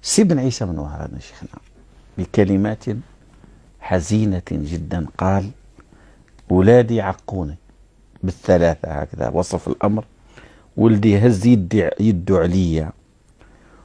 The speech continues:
وأردت أن أنزعهم من الورث،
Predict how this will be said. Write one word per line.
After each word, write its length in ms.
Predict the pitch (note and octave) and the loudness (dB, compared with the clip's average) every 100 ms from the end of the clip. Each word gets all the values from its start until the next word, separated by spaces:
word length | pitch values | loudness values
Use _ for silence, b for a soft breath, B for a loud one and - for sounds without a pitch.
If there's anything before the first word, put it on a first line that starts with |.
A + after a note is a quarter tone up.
| b _ | b _
وأردت 1800 | F2+ G2 G2+ G#2 G2+ G2+ - _ _ _ _ _ _ - A#2 C#3 - - - | 2 6 6 6 6 4 2 _ _ _ _ _ _ 0 2 0 -2 -4 0
أن 160 | G#2+ G#2+ | 0 0
أنزعهم 720 | A2+ A2 G2 C3+ B2 A#2 B2 A2+ | 2 2 4 4 4 2 2 2
من 140 | G#2 | 2
الورث، 480 | G2+ G2 G#2 F2 | 2 2 2 0